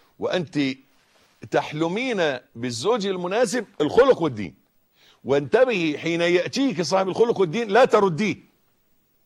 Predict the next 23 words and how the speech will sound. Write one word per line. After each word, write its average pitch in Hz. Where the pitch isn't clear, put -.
وإن 160
كان 214
فقيراً. 226
سبق 165
معنا 147
أن 131
قلنا، 247
قال 156
ابن، 135
قال 147
الإمام 175
البخاري 151
في 143
صحيحه: 170
"باب 180
تزويج 160
المعسر"، 175
لقول 160
الله 151
تعالى: 170
"إن 269
يكونوا 180
فقراء 139